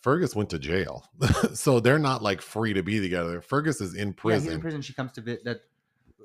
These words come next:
Speaker 1: Yeah, but I didn't mention that.
Speaker 2: Oh, okay.
Speaker 1: I, like, I never said that. So they weren't exactly free to
Speaker 2: We
Speaker 1: be
Speaker 2: were
Speaker 1: together.
Speaker 2: distracted by her Whitney look.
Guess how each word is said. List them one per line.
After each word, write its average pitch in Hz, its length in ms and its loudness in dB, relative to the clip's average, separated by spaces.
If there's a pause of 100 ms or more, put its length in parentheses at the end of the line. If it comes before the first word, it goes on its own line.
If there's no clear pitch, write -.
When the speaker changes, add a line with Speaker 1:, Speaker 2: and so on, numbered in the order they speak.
Speaker 1:
Yeah, 120 100 6
but 113 100 2
I 117 100 6
didn't 113 180 4
mention 92 340 2
that. 80 120 2
Speaker 2:
Oh, - 80 -2
okay. 98 140 -2
Speaker 1:
I, - 40 2
like, 98 220 0
I 101 60 -2
never 95 260 -2
said 90 320 -4
that. 69 260 -8
So 82 540 -6 (460)
they 101 180 4
weren't 95 240 2
exactly 85 540 -2
free 87 240 -10
to 78 80 -4
Speaker 2:
We 135 100 -4
Speaker 1:
be 123 80 -2
Speaker 2:
were 127 60 -2
Speaker 1:
together. 117 160 -6
Speaker 2:
distracted 120 360 -6
by 101 180 -4
her 98 140 -12
Whitney 92 380 -14
look. 90 260 -18